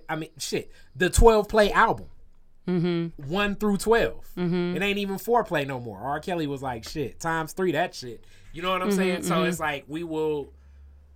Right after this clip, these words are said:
Speaker 1: go all these steps
Speaker 2: Mm-hmm.
Speaker 1: with the woman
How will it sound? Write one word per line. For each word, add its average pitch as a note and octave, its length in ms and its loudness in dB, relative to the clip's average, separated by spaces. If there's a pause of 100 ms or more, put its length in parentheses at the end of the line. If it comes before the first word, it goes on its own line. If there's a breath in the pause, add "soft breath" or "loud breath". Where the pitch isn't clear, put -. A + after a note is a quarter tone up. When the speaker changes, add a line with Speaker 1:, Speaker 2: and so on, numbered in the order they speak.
(320)
Speaker 1:
go E3 400 2
all F3 260 2
these D#3+ 240 -6
steps - 520 -6 (140)
Speaker 2:
Mm-hmm. E3+ 420 0
Speaker 1:
with F#3 220 -2
the E3+ 80 -2
woman D#3 500 -6